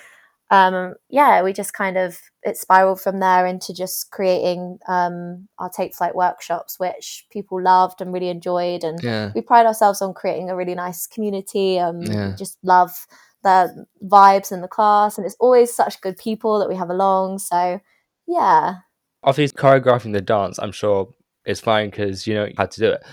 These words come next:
Speaker 2: But do you have to take into considerations with filming it, being able to, like, get the right angles? Do you have to take that into consideration when building the dance routine with the cameras involved? So then to the person trying to film that, you don't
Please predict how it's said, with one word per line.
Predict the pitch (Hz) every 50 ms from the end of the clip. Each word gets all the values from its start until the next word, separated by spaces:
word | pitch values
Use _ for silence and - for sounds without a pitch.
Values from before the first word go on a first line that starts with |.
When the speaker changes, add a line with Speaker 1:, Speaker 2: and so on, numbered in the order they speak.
| - - 151 - _ -
Speaker 2:
But | 117 110 - - _ _ _
do | - 135
you | 135 131
have | 131 127
to | 117
take | - - 123 113 113 -
into | 123 120 117 - - 120 110
considerations | 110 107 - - 117 110 113 113 110 101 - 107 101 95 - - _ _ _ -
with | 107 107 110 107 90 - _ _ _
filming | 127 131 127 107 92 90
it, | 90 90 - - _ _ _ _ _
being | 120 113 113
able | 104 -
to, | -
like, | 113 107 - - _ _ - - - - _ - -
get | 131 123 -
the | 110
right | 110 113 - -
angles? | 127 131 131 123 123 131 131 131 127 123 - -
Do | - 127
you |
have | 117 107
to | - - - - _ _ _ -
take | - 127 113 -
that | - 120 117 110 104
into | 101 - - - 107
consideration | 107 107 104 - 98 98 107 113 113 110 104 - - 98
when | 101 101 95 95 92 90 - _ _ _ _ _ _ _ _ _ _ _ -
building | 123 120 117 107 110 101 101
the | 101 92
dance | - 113 113 110 104 - - 107
routine | 101 95 - - 101 98 101
with | 104 107 98 104 104
the | 101 104 107 - - -
cameras | - 110 104 104 104 101 95 - - _ -
involved? | 110 104 98 - 113 110 101 95 92 - -
So | - 107 104 101
then | 107 104 104 104 95 - _ _ _ _ _ -
to | -
the | 110 -
person | - 117 113 101 104 101
trying | - 120 117 107 101
to | -
film | - 117 110 104 104
that, | 104 107
you | 104 104
don't | 110 110 107